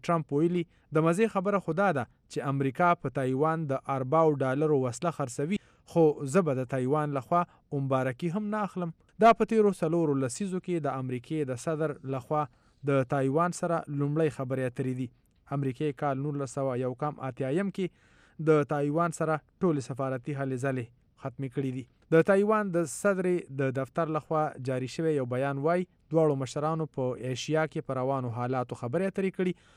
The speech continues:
او د تایوان او امریکې په راتلونکي تعلقاتو یې هم رڼا اچولې.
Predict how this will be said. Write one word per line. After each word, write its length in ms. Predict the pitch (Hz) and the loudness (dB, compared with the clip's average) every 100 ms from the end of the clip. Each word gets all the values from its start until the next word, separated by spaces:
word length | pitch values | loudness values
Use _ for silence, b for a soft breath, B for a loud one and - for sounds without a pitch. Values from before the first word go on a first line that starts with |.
| b b | b b
او 200 | 151 143 | -2 4
د 160 | 151 139 | 4 4
تایوان 440 | 143 151 175 170 - 135 | 0 2 2 2 -2 -4
او 40 | 135 135 | -4 -6
امریکې 500 | 131 127 120 175 165 | -4 -6 -2 -2 -2
په 160 | 139 131 | -4 -4
راتلونکي 460 | 127 165 160 143 139 | -4 -6 -6 -6 -4
تعلقاتو 560 | 127 127 147 143 131 | -4 -2 -2 -2 -2
یې 40 | 123 | -4
هم 180 | 143 120 | -4 -2
رڼا 200 | 123 123 | -2 -2
اچولې. 420 | 123 135 127 131 | -4 -4 -4 -4